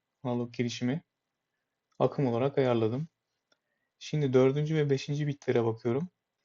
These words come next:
İki analog çıkışı da akım olarak ayarlamak istediğim için dört ve beşinci bitlerimi de bir olarak ayarladım. Altıncı ve yedinci bitler herhangi bir şekilde belirtilmediği için onları boş bırakıyorum.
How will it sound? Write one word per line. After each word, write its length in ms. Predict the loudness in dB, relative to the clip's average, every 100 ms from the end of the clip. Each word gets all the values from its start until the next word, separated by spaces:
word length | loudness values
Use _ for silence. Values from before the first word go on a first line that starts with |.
| _ _ _ _ _ -20
İki 260 | -12 -4
analog 340 | 2 4 4 2
çıkışı 400 | -10 -8 -2 0
da 220 | 0 -4 _ _ _ _
akım 260 | -6 2 2
olarak 300 | 4 2 -2
ayarlamak 440 | -2 -2 -4 -6
istediğim 460 | -8 -8 -4 0 0
için 300 | -2 -8 -8 _ _ _ _ _ _ _ _ _ _ 6
dört 320 | 6 6 0
ve 180 | 0 2
beşinci 440 | 0 0 0 0
bitlerimi 480 | -2 -4 -2 0 2
de 220 | 0 -2 _ _ _ _ _ _ -2
bir 80 | 0
olarak 380 | 2 0 -2 -2
ayarladım. 540 | -2 -2 -2 -2 -6 _ _ _ _ _ _ _ _ _ _ _ _ _ _
Altıncı 520 | 0 2 2 2 4
ve 60 | 6
yedinci 380 | 6 4 0 -2
bitler 500 | -2 0 0 -2 -12 _ _
herhangi 320 | 2 4 4
bir 60 | 0
şekilde 480 | -2 0 0 2 2
belirtilmediği 640 | 0 0 -2 -2 -2 -4
için 180 | -6 -4
onları 380 | 0 0 0
boş 260 | 0 -2 -2
bırakıyorum. 520 | -4 -2 -2 -2 -4